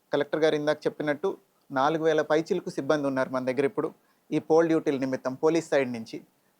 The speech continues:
పంతొమ్మిది కంపెనీల సెంట్రల్ ఆర్మ్డ్ పోలీస్ ఫోర్సెస్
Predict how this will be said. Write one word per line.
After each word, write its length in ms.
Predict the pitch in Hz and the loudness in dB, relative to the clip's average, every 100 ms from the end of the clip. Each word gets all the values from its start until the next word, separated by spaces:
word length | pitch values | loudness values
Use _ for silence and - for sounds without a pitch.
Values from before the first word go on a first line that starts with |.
| _ | _
పంతొమ్మిది 400 | 156 165 190 175 | -2 2 0 0
కంపెనీల 540 | 170 165 175 185 175 - - - | 0 -2 -2 0 0 0 -6 -6
సెంట్రల్ 380 | 160 175 202 180 | -4 0 0 2
ఆర్మ్డ్ 300 | 143 165 160 | 2 0 -2
పోలీస్ 260 | 160 156 151 | 0 0 -2
ఫోర్సెస్ 480 | 135 135 131 - | -2 -2 -4 -10